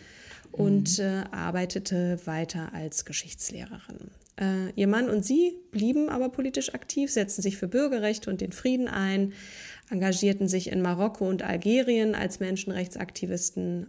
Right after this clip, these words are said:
Speaker 1: unter anderem in der Liga für Menschenrechte. Und Lucie gründet zusammen mit anderen Frauen die Bewegung Alliance des Femmes pour la Démocratie,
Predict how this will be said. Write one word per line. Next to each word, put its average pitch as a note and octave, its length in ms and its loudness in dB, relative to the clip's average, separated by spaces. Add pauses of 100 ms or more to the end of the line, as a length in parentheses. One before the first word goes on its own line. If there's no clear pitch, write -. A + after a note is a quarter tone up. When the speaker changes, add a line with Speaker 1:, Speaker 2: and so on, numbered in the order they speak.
Speaker 1:
unter F3+ 260 -2
anderem F#3 420 4
in F#3 140 -2
der F3 140 2
Liga F3+ 340 2
für F3 180 -6
Menschenrechte. F3+ 800 -4 (880)
Und G#3+ 280 2
Lucie C4 420 6
gründet B3+ 400 2
zusammen G#3+ 380 2
mit G#3 140 2
anderen F#3+ 340 2
Frauen F#3+ 360 0
die G3 100 2
Bewegung F3+ 480 0
Alliance G#3+ 580 2
des F3+ 160 2
Femmes A#3+ 500 0
pour F#3+ 260 2
la F3+ 180 2
Démocratie, F#3+ 880 0